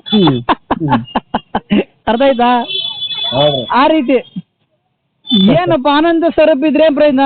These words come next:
Speaker 2: ನಾವ್ ನೋಡಿ ಎಲ್ಲ ಆಕ್ಟಿವ್ ಆಗಿ ಹೆಂಗಿದ್ದೀವಿ ಅನ್ಕೊಂತಾರೆ.
Speaker 1: ಹೌದ್ರಿ.
Speaker 2: So ಈಗಿರುವಾಗ ಅವ್ರ ವಾಸನೆಗಳು ಇನ್ನೂ ಜಾಸ್ತಿ ಆಗ್ತವೆ ಹೊರತು
Speaker 1: ಹ್ಮ್, ಹ್ಮ್.
Speaker 2: ಕಡಿಮೆ ಆಗಲ್ಲ.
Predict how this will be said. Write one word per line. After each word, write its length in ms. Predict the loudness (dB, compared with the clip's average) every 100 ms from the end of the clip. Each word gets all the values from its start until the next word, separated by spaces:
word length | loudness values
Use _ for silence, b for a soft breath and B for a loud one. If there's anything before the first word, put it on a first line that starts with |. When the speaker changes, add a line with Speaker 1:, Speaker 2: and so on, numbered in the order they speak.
| 2
Speaker 2:
ನಾವ್ 140 | 2
ನೋಡಿ 140 | 2
ಎಲ್ಲ 200 | 2 2 0
ಆಕ್ಟಿವ್ 260 | 0 0
ಆಗಿ 120 | 2 2
ಹೆಂಗಿದ್ದೀವಿ 420 | 0 0 2 2
ಅನ್ಕೊಂತಾರೆ. 460 | 2 0 -2 0 -2 -6 _ _ _ _ _ _
Speaker 1:
ಹೌದ್ರಿ. 320 | -2 0 -2 -6 -14 _
Speaker 2:
So 180 | -8 -2 2 2 2 2 2
ಈಗಿರುವಾಗ 640 | 2 2 2 2 2 2
ಅವ್ರ 380 | 2 2 2 2
ವಾಸನೆಗಳು 480 | 0 -2 -2 -2 0
ಇನ್ನೂ 120 | 0
ಜಾಸ್ತಿ 420 | 0 0 0 0
ಆಗ್ತವೆ 260 | -2 0 0
ಹೊರತು 640 | 2 0 0 0 2 0
Speaker 1:
ಹ್ಮ್, 640 | -2 -8 _ _ _ -20 -6
ಹ್ಮ್. 140 | -2
Speaker 2:
ಕಡಿಮೆ 320 | 2 2 2 2
ಆಗಲ್ಲ. 340 | 2 2 2